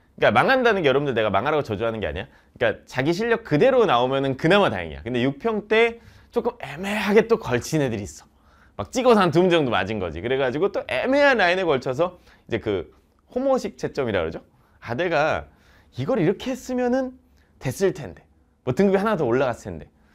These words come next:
그러니까 이러-, 이러-, 이러한 가정에 의해서 나는 실질적인 실력은 이 등급이야.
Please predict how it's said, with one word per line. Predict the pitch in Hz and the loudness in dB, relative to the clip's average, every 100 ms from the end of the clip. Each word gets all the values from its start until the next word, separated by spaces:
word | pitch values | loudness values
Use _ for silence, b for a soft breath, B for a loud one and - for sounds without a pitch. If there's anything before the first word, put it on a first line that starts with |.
| b b - | b b -4
그러니까 | 202 196 | 0 2
이러-, | 190 254 302 | 4 6 6
이러-, | 269 233 254 247 | 6 6 8 8
이러한 | 226 240 240 240 | 6 4 4 2
가정에 | 170 143 185 247 226 | 4 4 4 0 0
의해서 | 160 180 226 | 2 0 0
나는 | 175 98 147 233 | 2 0 0 -2
실질적인 | 247 233 247 233 220 214 | -4 -4 -4 -2 -2 -2
실력은 | 208 233 226 208 226 | -4 -2 0 0 0
이 | 117 | 0
등급이야. | 127 117 90 113 117 | -2 -2 -2 0 -2